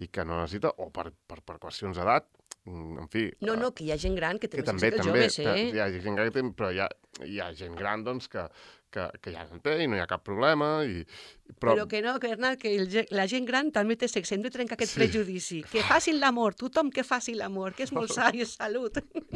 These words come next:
Speaker 1: El que volem dir és això, que la gent faci el que bonament vulgui, però que escoltant-se a si mateix i sent, diríem, francs en si mateix, i, i ja està, i que, i que,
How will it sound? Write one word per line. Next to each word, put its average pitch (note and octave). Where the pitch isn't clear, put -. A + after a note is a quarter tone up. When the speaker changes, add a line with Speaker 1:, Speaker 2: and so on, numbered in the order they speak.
Speaker 1:
El A#2
que C#3
volem D#3
dir F3
és C#3
això, F#2+
que F#2
la F2+
gent A#2+
faci A#2+
el A2
que A2+
bonament C3+
vulgui, D#3
però C#3
que F#2+
escoltant-se B2
a -
si B2+
mateix A#2
i D3+
sent, C3
diríem, G2
francs A2+
en A2
si A2+
mateix, A2
i, D#2+
i F2+
ja E2
està, G#2+
i A2+
que, F#2
i F2+
que, F2+